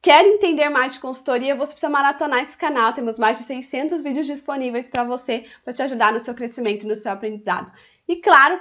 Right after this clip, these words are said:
não se esqueça, se inscreva no canal,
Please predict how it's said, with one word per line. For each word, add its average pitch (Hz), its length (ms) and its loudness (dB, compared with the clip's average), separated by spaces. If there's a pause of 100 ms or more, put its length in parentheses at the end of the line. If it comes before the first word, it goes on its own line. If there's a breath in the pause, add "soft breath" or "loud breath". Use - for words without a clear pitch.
não 294 240 0
se 370 120 -4
esqueça, 196 440 -6
se 226 140 -12
inscreva 269 400 -4
no 320 120 0
canal, 269 600 2